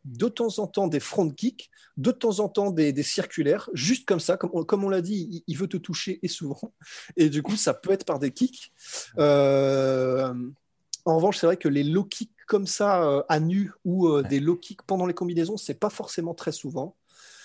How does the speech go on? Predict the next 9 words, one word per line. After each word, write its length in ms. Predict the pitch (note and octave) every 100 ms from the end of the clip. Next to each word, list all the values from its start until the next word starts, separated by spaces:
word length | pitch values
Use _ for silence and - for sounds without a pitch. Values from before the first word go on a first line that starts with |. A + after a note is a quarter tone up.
| - _ -
Euh, 460 | C3 C3 B2+ C3 -
il 140 | F#3+
met 120 | G#3 G#3+
de 120 | A3+
temps 260 | - F#3+
en 80 | G3+
temps 220 | - G#3+
des 260 | F#3+ D#3+ D#3
genoux 380 | C3+ E3 A3